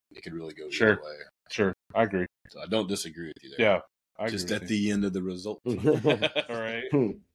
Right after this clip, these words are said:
Speaker 2: Right.
Speaker 3: Well, I think they're gonna try to keep, uh, simple for Purdy, and Christian McCaffrey and George Kittle are gonna have big games. So that's why I like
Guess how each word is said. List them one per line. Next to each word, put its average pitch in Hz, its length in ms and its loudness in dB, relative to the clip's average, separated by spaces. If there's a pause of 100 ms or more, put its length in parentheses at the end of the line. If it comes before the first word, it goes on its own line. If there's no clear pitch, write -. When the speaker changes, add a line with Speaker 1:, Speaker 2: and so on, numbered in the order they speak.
Speaker 2:
Right. 104 320 2 (200)
Speaker 3:
Well, 113 120 -2
I 120 80 4
think 139 420 4
they're 135 160 2
gonna 127 180 4
try 127 240 6
to 120 60 6
keep, - 380 -2 (220)
uh, 98 920 4
simple 139 1040 2 (140)
for - 160 -12
Purdy, 147 600 4
and 110 340 2
Christian - 340 -4
McCaffrey 120 800 2 (160)
and 101 120 -6
George 110 340 0
Kittle 117 200 6
are 110 80 2
gonna 107 140 0
have 104 220 -2
big 107 180 -4
games. 120 680 4
So - 180 -6
that's 98 260 2
why 95 220 4
I 107 60 6
like 104 260 2